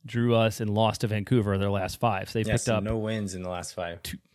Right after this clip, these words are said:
Speaker 1: two points in the last five matches, so they're sliding down the table a little bit. I mean, I feel like they're still dangerous, right? They've still got talent, still got Ferreira. Um, but we know 'em,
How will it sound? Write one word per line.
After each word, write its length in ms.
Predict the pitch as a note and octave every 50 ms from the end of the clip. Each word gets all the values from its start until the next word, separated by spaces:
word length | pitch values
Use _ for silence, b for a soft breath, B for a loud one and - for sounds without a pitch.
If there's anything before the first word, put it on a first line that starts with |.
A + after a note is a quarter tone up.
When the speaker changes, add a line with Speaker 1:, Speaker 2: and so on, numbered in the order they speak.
| _ _ _ _ _ _
Speaker 1:
two 180 | - - E3+ D#3
points 320 | - - D#3 D3 C#3+ -
in 40 | C3
the 60 | B2+
last 240 | B2 B2 B2 B2+ -
five 260 | - C3+ C3 B2+ A2
matches, 400 | A2+ B2 B2 B2 - C3 B2 A#2
so 120 | - - A#2
they're 120 | A#2+ B2
sliding 460 | A#2 - - - C3+ B2+ B2+ B2 A2+
down 160 | A2 B2 A#2+ A2+
the 60 | A2+
table 420 | - B2+ A#2+ A2+ A2+ A2 G#2+ G#2+
a 20 | G#2+
little 160 | A2+ A2 G#2
bit. 320 | A2 A2 A2 A2+ - - - _ _ _ _ _ _ _ _ _ _ _ _ _ _ _ _ _ _ _ _ _ _ _ _ _ _ _ _ _ _ _ _
I 40 | C3+
mean, 120 | B2 A#2+
I 20 | A#2
feel 140 | - F3
like 60 | E3 -
they're 100 | E3 C#3+
still 200 | - - F#3+ F3+
dangerous, 480 | C#3 D3+ D#3+ D#3 - C#3+ C3+ B2 -
right? 200 | D3 C#3 C#3 C#3 - _ -
They've 120 | C#3 B2
still 160 | - - D3
got 180 | C3 C#3+ C3+ -
talent, 400 | - C#3+ C3 C3+ B2+ B2+ B2 - _ _ _ _ _ _ -
still 200 | - - D3+ C#3
got 160 | C3+ - -
Ferreira. 540 | - - D3 C#3 C#3 C#3 B2+ A#2 B2+ A#2 - _ _ _ _ _ _ _
Um, 520 | C3 C3 B2+ A#2+ A#2 A2+ G2+ G2+ G2 F#2+ - _ _ _ _ _ _ _ _ _ _ _ _ _ _ _ _ _ _ _ _ _ _ _ _ _ _ _ _ _ _ _ B2
but 180 | - C#3 C3 C3
we 120 | C3 C#3+
know 380 | C#3+ C3 C3 D3+ F#3 E3+ C3+ B2+
'em, 200 | C3+ D#3 D#3+ C#3+